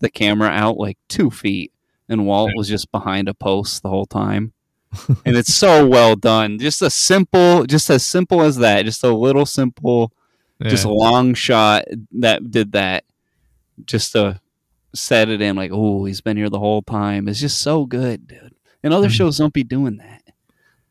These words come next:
Speaker 1: They don't do
Speaker 2: No,
Speaker 1: that.
Speaker 2: that's,
Speaker 1: And,
Speaker 2: that's
Speaker 1: and
Speaker 2: what
Speaker 1: he
Speaker 2: I go
Speaker 1: only
Speaker 2: back
Speaker 1: did
Speaker 2: to.
Speaker 1: it
Speaker 2: It's like, you can tell that when they're poorly, like, made, 'cause it just looks cheap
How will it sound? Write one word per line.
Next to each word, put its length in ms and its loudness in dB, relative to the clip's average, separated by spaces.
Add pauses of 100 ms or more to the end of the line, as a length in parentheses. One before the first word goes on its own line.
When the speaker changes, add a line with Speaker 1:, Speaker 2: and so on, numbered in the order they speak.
(120)
Speaker 1:
They 100 -6
don't 160 -2
do 120 -4
Speaker 2:
No, 60 -4 (120)
Speaker 1:
that. 100 -12
Speaker 2:
that's, 40 -18 (180)
Speaker 1:
And, 100 -4
Speaker 2:
that's 120 -2
Speaker 1:
and 80 -2
Speaker 2:
what 100 0
Speaker 1:
he 80 0
Speaker 2:
I 20 -2
go 80 2
Speaker 1:
only 200 4
Speaker 2:
back 80 2
Speaker 1:
did 80 -2
Speaker 2:
to. 100 -4
Speaker 1:
it 60 0
Speaker 2:
It's 100 -8
like, 180 -6
you 80 -2
can 140 0
tell 180 -2
that 140 -10 (100)
when 160 -2
they're 140 -2
poorly, 580 -4
like, 240 -6
made, 300 -4
'cause 120 -4
it 60 -4
just 240 -2
looks 320 -4
cheap 400 -2